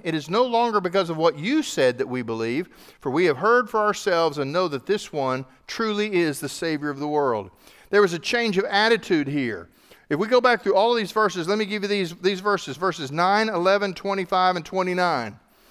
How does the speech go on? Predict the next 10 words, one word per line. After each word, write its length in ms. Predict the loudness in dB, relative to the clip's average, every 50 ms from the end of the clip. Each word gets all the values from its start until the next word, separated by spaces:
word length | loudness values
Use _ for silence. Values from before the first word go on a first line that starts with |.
| -20 -20 -16 _
In 120 | -4 0 2
verse 260 | 2 2 2 2 2
nine, 460 | 2 2 4 4 2 2 2 0 -4 -8 -14 _
she 240 | _ -8 -6 -4 -4
sees 360 | -4 -4 -4 -2 -2 -2 -2
him 120 | -2 0 0
as 120 | 0 0
a 60 | -2
Jewish 500 | -4 -4 -4 -2 0 2 2 0 0 -2
man. 560 | -2 -2 0 0 0 -2 -4 -6 -10 -12 -18